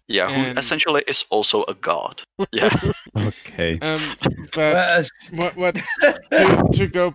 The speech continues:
Speaker 2: back to my other point I made, and when video games are art or not, this is one of the games that if you strip away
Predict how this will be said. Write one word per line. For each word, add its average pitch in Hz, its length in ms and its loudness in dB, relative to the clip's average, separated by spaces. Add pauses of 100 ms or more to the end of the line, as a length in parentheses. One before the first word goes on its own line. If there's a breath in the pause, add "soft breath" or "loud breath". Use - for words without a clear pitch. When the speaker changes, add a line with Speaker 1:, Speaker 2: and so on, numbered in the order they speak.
Speaker 2:
back 165 300 2
to 156 120 -8
my 143 160 -2
other 139 240 0
point 135 300 2
I 123 80 -6
made, 123 360 -6
and 117 320 -16 (240)
when 131 560 -2
video 120 280 -6
games 110 280 -14
are 110 120 -12
art 120 500 -8
or 117 120 -8
not, 117 280 -8 (800 loud breath)
this 147 160 -4
is 196 160 -6
one 165 160 -2
of 196 180 -8
the 180 100 -4
games 127 640 -10
that 127 440 -2
if 143 200 -12
you 135 100 -10
strip - 340 -8 (420)
away 123 520 -8